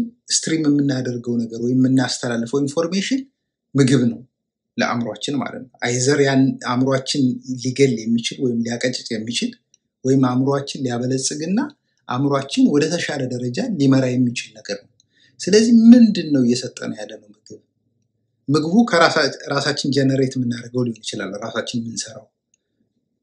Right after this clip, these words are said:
ሰዎች የሚያመጡልን ሊሆን ይችላል፣ በዙሪያችን ያለ የማናውቃቸው ሰዎች ሁሉ ሊሆኑ ይችላሉ። እ፣ እ፣ በዙሪያችን ያለ ኢንቫይሮንመንትም ሊሆን ይችላል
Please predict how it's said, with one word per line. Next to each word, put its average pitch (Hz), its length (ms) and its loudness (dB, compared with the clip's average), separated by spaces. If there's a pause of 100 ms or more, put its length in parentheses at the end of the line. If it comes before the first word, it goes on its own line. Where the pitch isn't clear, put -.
(160)
ሰዎች 139 400 0
የሚያመጡልን 127 600 -2
ሊሆን 110 220 -14
ይችላል፣ - 340 -12
በዙሪያችን 127 600 -4
ያለ 113 260 -8
የማናውቃቸው 117 640 -6
ሰዎች 117 280 -8
ሁሉ 117 220 -8
ሊሆኑ 113 220 -12
ይችላሉ። 113 380 -8 (320)
እ፣ 131 80 -6 (500)
እ፣ 165 100 -4 (300)
በዙሪያችን 147 480 4
ያለ 131 200 0
ኢንቫይሮንመንትም 135 600 0
ሊሆን 117 200 -2
ይችላል - 320 -8